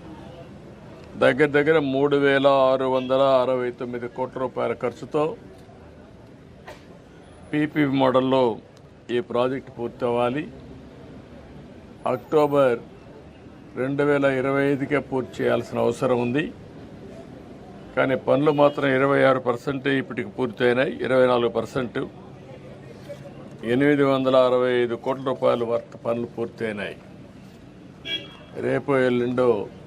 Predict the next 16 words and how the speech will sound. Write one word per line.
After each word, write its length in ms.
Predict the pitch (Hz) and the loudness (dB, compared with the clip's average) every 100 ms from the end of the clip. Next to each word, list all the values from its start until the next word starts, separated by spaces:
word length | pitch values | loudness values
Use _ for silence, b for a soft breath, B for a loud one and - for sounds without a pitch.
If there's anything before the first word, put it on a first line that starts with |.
| - - - - - - | -20 -20 -20 -20 -18 -8
డెవలపర్ని 500 | 104 123 127 127 117 | 0 2 2 0 -4
పిలిపించి 420 | 117 110 113 110 | -4 -6 -8 -6
గట్టిగా 260 | 110 123 117 | -4 -2 0
చెప్తాను. 400 | 113 - 117 123 - - - - - - - - - - - - - 143 | -2 0 -2 -2 -8 -16 -20 -20 -20 -20 -20 -20 -20 -20 -20 -20 -10 -4
చెప్పి 300 | 139 - 156 | -4 -2 0
ఎట్టి 340 | 143 123 - | 0 -2 -2
పరిస్థితుల్లో 540 | 156 135 131 143 147 143 | 0 2 0 0 0 2
ఇరవై 400 | 127 127 135 139 | 2 4 4 4
ఐదుకు 420 | 139 139 131 123 | 4 2 0 -4
పూర్తయ్యేట్టుగా 920 | - 127 123 - 123 123 135 151 185 - - - - - - - - - - - | -2 -4 -2 2 4 4 4 2 2 -6 -18 -18 -18 -20 -20 -20 -20 -20 -18 -6
ఈ 120 | 117 | 0
ప్రాజెక్ట్ని 580 | 123 - 123 127 120 123 | 0 2 2 2 -2 -6
స్పీడప్ 560 | - - 131 143 151 123 | -8 -4 0 0 0 -6
చేస్తాం. 380 | 101 - 98 82 - - - - - - - - - - - - - - - 104 | -6 -6 -8 -8 -14 -18 -18 -20 -20 -18 -18 -18 -18 -20 -20 -18 -16 -14 -6 2
దీంట్లో 400 | 139 151 139 143 | 4 4 4 4
కూడా 400 | 139 139 123 | 4 4 4